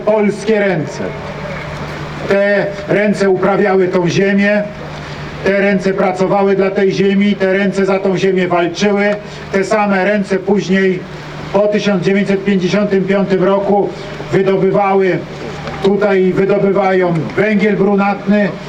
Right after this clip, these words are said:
Te same ręce obsługiwały tutaj elektrownię, dzięki której dzisiaj jest cały czas jeszcze osiem procent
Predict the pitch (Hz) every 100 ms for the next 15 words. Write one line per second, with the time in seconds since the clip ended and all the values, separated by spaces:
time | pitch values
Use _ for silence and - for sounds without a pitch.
0 | - - - 202 - 214 208 196 214 214
1 | - 208 185 - 208 185 214 202 190 220
2 | 208 196 190 190 202 214 190 190 196 185
3 | 180 214 208 196 147 202 196 214 208 202
4 | 190 - 208 208 196 208 202 196 214 220
5 | 226 196 214 208 - 196 202 196 202